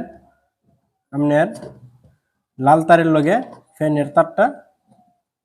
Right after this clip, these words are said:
জয়েন দিয়ে দিলাম, জয়েন দিয়ে দিলাম। এবার ফ্যানের ডিমারের যে কালো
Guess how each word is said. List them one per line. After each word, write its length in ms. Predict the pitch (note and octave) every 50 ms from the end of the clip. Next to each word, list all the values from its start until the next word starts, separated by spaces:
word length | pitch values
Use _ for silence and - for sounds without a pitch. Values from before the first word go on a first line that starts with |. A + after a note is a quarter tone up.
| _ _ _ _ _ _ _ _ _ _ _ _ - - - - - - A#2+ A2+
জয়েন 220 | A#2 B2+ C3+ C#3+ D3 C#3+
দিয়ে 120 | D3 D3 C#3 C3
দিলাম, 200 | A#2+ G#2+ G2 F#2+ F#2+ - _ _ _ _ _ _ _ _ _ _ _ _ _ _ _ _ _ _ _ _ _ _ _ _ _ _ _ _ _ _ _ _ _ _ _ _ _ _ _ _ _ _ _ _ _ _ _ _ - - - _ - _ _ - _ _ _ _ _ _ _ _ _ - - - - _ _ _ _ _ - _ _ _ - A#2 A2+
জয়েন 180 | B2+ C3+ C#3 C#3+ D3
দিয়ে 140 | D#3+ E3 D#3+ E3
দিলাম। 260 | E3+ E3+ E3+ F3 F#3+ A3 A3+ - - - _ - - - _ - C3+
এবার 260 | C3+ C#3+ C#3+ D#3 F#3+ A#3+ - - - _ _ _ _ _ _ _ _ _ _ _ -
ফ্যানের 320 | - D3+ D#3+ D#3+ D#3+ D3+ D3 D#3 D3+ - - D3 C#3 C3 C3 B2+
ডিমারের 380 | C#3 C#3 D3+ D#3+ D#3+ E3+ E3+ E3 E3
যে 80 | E3+ E3+ E3+ -
কালো 220 | E3 E3+ F3